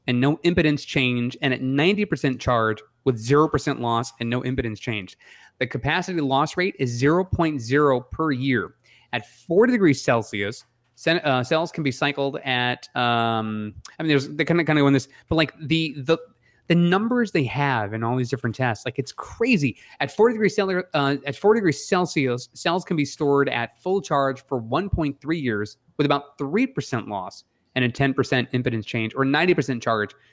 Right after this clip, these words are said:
with about one point five percent loss and eight percent impedance change. So you mentioned earlier, like, with wipers, like, temperature matters a lot.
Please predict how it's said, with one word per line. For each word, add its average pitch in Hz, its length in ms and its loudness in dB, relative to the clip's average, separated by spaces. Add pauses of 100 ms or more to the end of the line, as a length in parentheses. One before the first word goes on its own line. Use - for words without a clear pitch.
(160)
with 139 80 2
about 127 240 2
one 180 200 0
point 135 260 -2
five 113 180 0
percent 110 280 -10
loss 104 280 -4
and 113 100 -12 (100)
eight 185 220 0
percent 117 400 -4
impedance 113 320 -8
change. 104 240 -6
So 127 180 2 (260)
you 151 100 2
mentioned 156 320 2
earlier, 135 600 4
like, 123 140 -2
with 123 100 -2
wipers, 123 400 -2
like, 107 160 -6
temperature 135 400 0
matters 117 420 -2
a 156 40 -10
lot. 170 280 -4